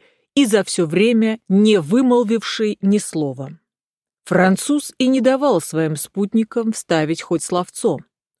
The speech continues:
Он был из тех людей, которые знают ответы на все вопросы и дают их раньше, чем прозвучал вопрос.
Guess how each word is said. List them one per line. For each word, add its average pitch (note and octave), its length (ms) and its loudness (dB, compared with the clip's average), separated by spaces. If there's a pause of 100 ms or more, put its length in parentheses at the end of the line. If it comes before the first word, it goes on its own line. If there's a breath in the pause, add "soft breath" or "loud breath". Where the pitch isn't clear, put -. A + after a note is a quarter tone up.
Он B3+ 240 4
был E3+ 160 2
из E3+ 160 -4
тех - 240 0
людей, F#3 460 -2
которые F3 360 0
знают F3 360 0
ответы E3 440 -2
на D#3+ 140 -2
все E3 300 -2
вопросы G#3+ 720 -2
и A#3+ 160 0
дают F#3+ 380 2
их D3+ 120 -4
раньше, G3 480 0
чем F3 280 -2
прозвучал E3 600 0
вопрос. D3+ 640 -6